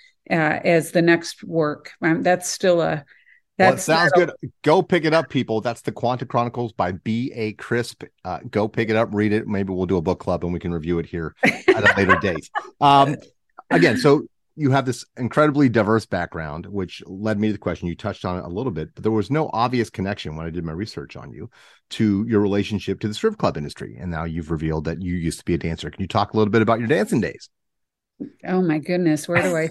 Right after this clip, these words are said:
Speaker 2: <laughs> Where were
Speaker 1: start?
Speaker 2: you?
Speaker 1: I
Speaker 2: Where were you? Now, if you're from Ohio, I didn't realize that either. I'm, I'm in Ohio,
Speaker 1: I,
Speaker 2: so that's
Speaker 1: I
Speaker 2: cool.
Speaker 1: am. So I s-, I started at this place, which I heard is just fully remodeled and about ready to reopen.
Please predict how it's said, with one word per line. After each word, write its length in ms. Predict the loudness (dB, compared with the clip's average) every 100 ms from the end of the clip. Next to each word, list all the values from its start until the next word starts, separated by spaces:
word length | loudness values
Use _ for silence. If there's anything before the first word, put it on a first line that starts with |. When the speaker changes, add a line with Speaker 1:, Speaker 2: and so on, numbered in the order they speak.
| -8
Speaker 2:
<laughs> 100 | _
Where 220 | 4 8
were 120 | 8
Speaker 1:
start? 20 | 10
Speaker 2:
you? 140 | 8
Speaker 1:
I 60 | 8
Speaker 2:
Where 100 | 8
were 120 | 8
you? 80 | 8
Now, 120 | 6
if 80 | 6
you're 100 | 6
from 180 | 6
Ohio, 360 | 4 4 2 4
I 60 | 2
didn't 140 | 0
realize 220 | -2 0
that 140 | 0 -2
either. 180 | -2
I'm, 140 | -4 -4
I'm 180 | 0 2
in 100 | 4
Ohio, 240 | 6 6
Speaker 1:
I, 40 | 4
Speaker 2:
so 60 |
that's 260 | -4 -8 2
Speaker 1:
I 140 | 4
Speaker 2:
cool. 160 | 4 4
Speaker 1:
am. 360 | 4 4 2 0
So 260 | 4 4
I 160 | 6 4
s-, 320 | 2 -2 -4 -6 0
I 120 | 2
started 760 | 2 -4 -8 2 4 4 2 0
at 160 | -2
this 300 | 0 -2 -4 -12 _
place, 360 | 4 4 4
which 220 | 2 4 4
I 100 | 4
heard 280 | 4 4
is 160 | 2 0
just 240 | -4 -6 -12 _ 6
fully 260 | 8 8
remodeled 640 | 6 2 4 4 2 0 0
and 320 | 0 0 0 2
about 280 | 4 4
ready 240 | 4 2 2
to 100 | 0
reopen. 640 | 2 2 2 2 0 -2